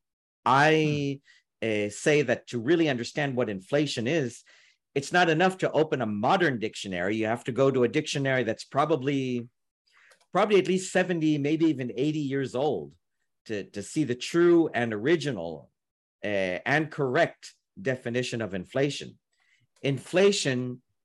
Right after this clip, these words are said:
Speaker 1: is an increase of the money supply. That is what inflation is.
Speaker 2: Mm-hmm.
Speaker 1: And even if we look at, at the etymology of, of the word, in other words, how does, how is a word derived,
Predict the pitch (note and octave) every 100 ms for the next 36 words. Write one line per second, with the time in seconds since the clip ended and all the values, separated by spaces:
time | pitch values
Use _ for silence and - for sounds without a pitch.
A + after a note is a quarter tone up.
0 | - C3 C#3 B2+ - - A#2 A2+ D3 F3+
1 | - - C3+ C3+ - - C3 B2+ G#2 A#2+
2 | C3+ C3+ - G#2+ G2 C#2 B1+ C2 _ _
3 | _ _ _ _ _ _ _ _ G2+ D3
4 | F3 D#3 C3 C3+ C3 - B2 B2 A2+ G2
5 | D#2+ - - _ _ _ _ _ _ _
6 | _ _ _ _ _ _ _ _ - _
7 | A#2 F#2+ A2 C3+ B2 F3 A3 G#3 F#3 D#3+
8 | C#3 F3+ F3+ - B2 B2+ _ - F2 B2
9 | - A2+ G2+ F#2 E2+ - D3 B2+ A2+ G#3+
10 | G3 A#2 D#2+ D2 F#2+ D#2+ G#2+ G2 G2 A2
11 | F3+ A#2 G#2 G#2 G2 A2 D3 C3 A#2 A#2+
12 | D#3+ B2+ G2+ B2+ C3 G2 F2+ A2 C#3 A2+
13 | G2 F#2+